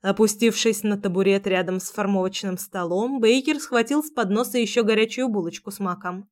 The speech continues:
и надкусил ее. Похоже, он был голоден. Саймон поспешил скрыться из виду.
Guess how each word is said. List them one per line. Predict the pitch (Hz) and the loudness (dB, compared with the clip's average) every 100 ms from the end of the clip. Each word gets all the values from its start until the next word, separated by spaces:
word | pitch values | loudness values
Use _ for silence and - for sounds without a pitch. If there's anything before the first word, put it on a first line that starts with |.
| _ | _
и | 233 | -6
надкусил | 294 - 311 - 170 | -6 -2 -4 -4 -6
ее. | 160 175 165 196 _ _ _ _ _ _ _ _ _ | -6 -6 -12 -14 _ _ _ _ _ _ _ _ _
Похоже, | - 262 - 349 294 | -8 -4 2 2 4
он | 294 254 | 2 4
был | 262 | 2
голоден. | 196 226 220 165 170 185 196 _ _ _ _ _ _ _ _ _ _ | 4 4 4 -2 -8 -12 -18 _ _ _ _ _ _ _ _ _ _
Саймон | - 220 220 220 208 202 | -4 4 4 6 2 2
поспешил | 208 208 214 220 208 | -2 -2 -2 2 0
скрыться | 202 226 202 202 190 | 0 -2 -2 -2 -2
из | 196 190 | -2 -2
виду. | 165 165 | -6 -6